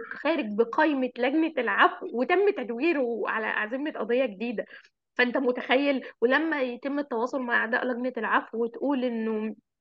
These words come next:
إنه، آه، إنه يا جماعة في ناس تم تدويرها، هم يقول لك: "إحنا مش مسؤولين عن ده، ده مش من صلاحياتنا، ده مش من اختصاصاتنا." طيب هو لو في نية حقيقية لحوار وطني، آه، و-، و-، و-، و-،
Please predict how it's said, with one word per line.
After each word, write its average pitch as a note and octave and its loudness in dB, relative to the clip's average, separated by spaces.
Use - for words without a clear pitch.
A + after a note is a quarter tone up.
إنه، A#3 4
آه، A3+ 0
إنه A#3+ -2
يا B3+ 2
جماعة B3+ 2
في D#4 -4
ناس C4+ -2
تم D4 0
تدويرها، E4 4
هم C4+ 2
يقول B3 2
لك: D4 0
"إحنا C4 -6
مش C4 -10
مسؤولين A#3+ -2
عن G3 -2
ده، G3+ 0
ده G3 -2
مش C4 -4
من A#3+ -4
صلاحياتنا، G#3 -4
ده G#3 -2
مش A3+ -6
من A#3+ -2
اختصاصاتنا." A3 -2
طيب A#3 4
هو A#3+ 8
لو A#3 4
في D4+ -2
نية D4 0
حقيقية G#3+ -2
لحوار A3+ 0
وطني، G3+ -4
آه، F#3+ -6
و-، G#3+ -2
و-، G#3+ 0
و-، G#3+ -2
و-، A3 -4